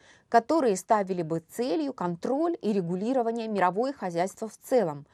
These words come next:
поддержание мировой финансово-экономической стабильности и контроль и установление правил регулирования международных экономических отношений.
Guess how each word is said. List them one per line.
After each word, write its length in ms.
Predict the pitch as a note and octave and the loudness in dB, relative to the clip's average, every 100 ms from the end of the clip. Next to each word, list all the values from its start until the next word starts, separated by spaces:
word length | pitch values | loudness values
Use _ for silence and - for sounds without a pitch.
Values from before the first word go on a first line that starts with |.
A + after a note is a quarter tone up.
| - - - | -20 -10 -4
поддержание 600 | F#3+ G3+ G3+ C4+ E4+ E4+ | 0 0 -2 -4 -2 -2
мировой 540 | A#3+ F3+ F#3+ C#4 D#4 _ _ | 0 0 -2 -4 -6 _ _
финансово-экономической 1160 | G3 E3+ F3+ A3+ A#3+ A#3 F#3+ D#3 F3+ G3 - G#3+ | -6 -4 -4 -4 -4 -4 -4 -6 -8 -8 -6 -6
стабильности 840 | - G#3 G3+ G#3+ D3 C#3 - - - - - _ - | -2 -2 -2 -4 -6 -8 -14 -20 -20 -20 -20 _ -4
и 100 | A3+ | -4
контроль 600 | - F#3 F3 A#3+ C#4+ F4 E4+ _ - | -2 -4 -2 0 0 0 -4 _ -4
и 80 | |
установление 760 | A3 G#3+ A3+ G#3+ A3 A#3+ F#3+ D#3+ | -2 -2 -2 -2 -2 -2 -2 -4
правил 540 | - G3 A3+ D#4 F4+ _ | -2 0 2 2 -4 _
регулирования 800 | - F3+ E3+ D#3 F#3 C4 D4 F4 | -4 -2 -2 -4 -2 -2 -2 -4
международных 800 | E4+ A3+ E3 E3 F3 G#3+ C#4 - | -4 -6 -4 -6 -2 -2 -2 -6
экономических 760 | F3 D#3 D#3 G3 - - G3+ | -8 -6 -6 -6 -8 -12 -12
отношений. 640 | G3+ - F#3 - C#3+ D3+ | -12 -10 -10 -10 -12 -16